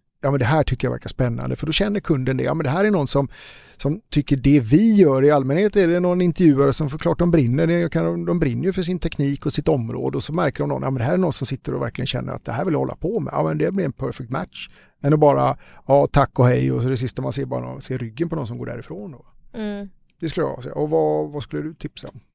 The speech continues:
Speaker 2: Jag skulle nog säga så här, oavsett om du är konsult, oavsett bransch,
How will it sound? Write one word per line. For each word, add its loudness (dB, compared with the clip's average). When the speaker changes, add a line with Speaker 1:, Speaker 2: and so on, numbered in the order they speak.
Speaker 2:
Jag 0
skulle 0
nog 2
säga 0
så -6
här, -2
oavsett 0
om -8
du 0
är -2
konsult, -4
oavsett -2
bransch, -4